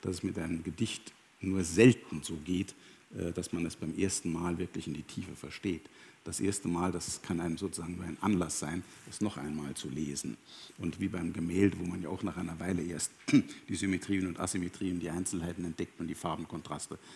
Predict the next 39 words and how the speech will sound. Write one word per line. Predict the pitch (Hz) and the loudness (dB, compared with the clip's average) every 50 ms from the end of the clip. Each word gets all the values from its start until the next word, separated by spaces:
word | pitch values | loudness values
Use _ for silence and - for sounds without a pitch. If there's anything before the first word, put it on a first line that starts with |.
| - - - | -20 -16 -12
und | - - | -8 -6
so | - 76 | -4 -2
weiter, | 82 82 - - - | -2 -2 -2 -4 -4
so | - - - | -4 -4 -6
ist | 78 | -6
es | 80 - | -6 -6
auch | 73 - | -8 -6
beim | - 73 76 76 | -6 -8 -6 -6
Gedicht, | 80 80 - - 113 - - - - - - - - - | -8 -4 2 2 2 2 0 -10 -12 -18 -20 -20 -14 -12
dass | - - - | -10 -6 -4
man | 85 80 73 - 82 | -4 -4 -4 -4 -4
erst | 82 80 - - | -6 -6 -6 -6
allmählich | 82 78 80 87 87 85 80 76 - - | -4 -2 0 0 0 -2 -2 -6 -8 -6
viele | - 82 82 82 80 | -6 -4 -4 -4 -6
Dinge | - - 85 78 73 - - - | -8 -6 -6 -6 -6 -6 -6 -6
denkt. | 80 71 67 64 - - - - - - - - - - - - - - - - - - - - - _ _ - | -6 -6 -6 -10 -12 -16 -20 -20 -20 -20 -20 -20 -20 -20 -20 -20 -20 -20 -20 -20 -20 -20 -20 -20 -20 _ _ -2
Aber | 101 101 98 95 80 | 0 2 2 2 2
ich | - - | 2 0
sagte | 127 117 - - | 0 0 0 0
vorhin, | 120 123 113 113 | 2 2 2 2
ich | 107 - | 0 0
bin | - 123 110 | 2 2 2
einfach | 101 104 110 - - 110 - | 2 2 0 0 -2 -4 -2
wirklich | 110 95 - 107 101 107 | -2 -4 -2 -2 -4 -2
ein | 92 92 | -2 -2
Empiriker, | 92 - - 123 113 104 - - | -2 0 2 2 2 4 2 0
das, | 95 - - - - - - - - - - | -2 -4 -6 -10 -16 -20 -20 -20 -14 -6 -2
also | 95 92 101 98 90 76 - - - - - | 0 2 2 2 0 -2 -6 -14 -18 -16 -10
nicht | - 95 104 113 - - | -6 -4 -4 -4 -4 -2
vielleicht | - 104 95 92 - | 0 0 0 0 -2
von | - 92 | -2 -4
der | 85 82 - | -4 -4 -4
theoretischen | - 87 90 101 98 - 92 - | -2 -2 0 0 0 0 -2 -4
Position, | - 90 85 87 - - 104 104 90 | -2 -2 -2 -2 -2 -2 -2 -2 -2
ich | 78 - - | -2 -2 -2
möchte | 101 95 - | -2 -2 -2
es | - - 90 | -4 -4 -4
einfach | 82 - - - | -4 -6 -8 -8
wissen, | 87 - - - - | -4 -4 -4 -4 -6